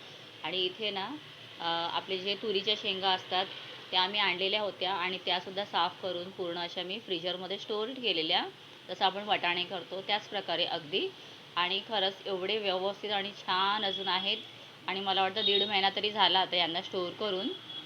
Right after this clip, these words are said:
आणि व्यवस्थित अगदी आहेत. तर अशा प्रकारे ना जेव्हा आपल्याला कोणती वस्तू मिळते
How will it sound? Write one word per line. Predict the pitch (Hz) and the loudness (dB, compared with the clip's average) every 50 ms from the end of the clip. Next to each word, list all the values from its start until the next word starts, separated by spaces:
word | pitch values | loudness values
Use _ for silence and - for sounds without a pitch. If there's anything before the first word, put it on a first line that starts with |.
| - - - - | -12 -12 -6 -4
आणि | 180 180 190 | -2 -2 0
व्यवस्थित | 190 185 175 175 175 185 185 - 202 | 2 0 2 2 0 -2 -2 0 2
अगदी | 185 180 175 170 175 214 | 2 2 0 0 2 4
आहेत. | 208 180 190 196 202 - | 6 6 6 4 0 -2
तर | - 240 | -2 -2
अशा | 214 - - 220 | -2 0 -2 -4
प्रकारे | 196 226 220 220 - 220 214 208 | -2 -2 -2 0 2 2 2 2
ना | 190 170 170 | 2 2 2
जेव्हा | 175 180 202 185 196 208 | 0 0 -2 0 2 2
आपल्याला | 214 208 - 214 208 208 | 2 2 0 -2 -2 -2
कोणती | 214 220 202 208 196 233 | -4 -4 -8 -8 -8 -6
वस्तू | 220 190 185 - - 214 208 | -6 -6 -6 -6 -8 -10 -8
मिळते | 214 214 202 202 196 - 180 170 | -8 -6 -6 -6 -4 -2 -2 -2